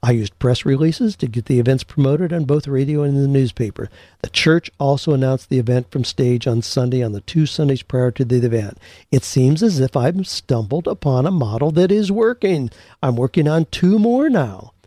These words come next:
both in September, one in Madisonville, Kentucky, one in Huntington, Tennessee. I'm continuing to look at targeting more towns and would like to have four more scheduled by the end of the year." That is the greatest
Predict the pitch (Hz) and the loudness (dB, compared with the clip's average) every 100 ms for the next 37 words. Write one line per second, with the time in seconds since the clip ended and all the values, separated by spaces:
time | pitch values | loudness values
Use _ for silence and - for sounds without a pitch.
0 | _ - 113 - 139 - 170 - 226 220 | _ -2 0 2 2 2 -2 0 -2 -2
1 | 120 117 117 117 127 143 - 156 180 - | -4 -2 -2 0 0 0 0 -2 -2 -2
2 | 156 175 170 180 160 165 123 139 147 - | -2 -2 -2 -2 0 0 2 2 0 0
3 | 156 139 135 131 - 139 127 - - - | -2 0 0 0 -2 -2 -2 -4 -12 -20
4 | _ _ _ - 139 - 131 - 151 151 | _ _ _ -2 0 2 0 2 4 4
5 | 143 156 127 143 - 135 131 131 120 127 | 2 0 0 -2 0 0 2 0 2 0
6 | 147 143 131 127 131 113 127 110 - 110 | 0 0 0 -2 -2 -2 -4 -4 -2 0
7 | 117 104 - 139 185 170 - 139 147 139 | 0 -2 -2 0 2 0 2 2 2 0
8 | - 139 151 127 120 123 139 117 110 127 | -2 -2 0 0 0 0 -2 -2 -2 0
9 | 165 226 190 85 - _ _ _ _ _ | 2 4 2 -2 -12 _ _ _ _ _
10 | _ _ _ _ 170 175 - 165 139 117 | _ _ _ _ -2 -2 0 0 2 0
11 | 135 113 127 143 165 180 165 - - | -2 0 0 2 2 2 0 -6 -16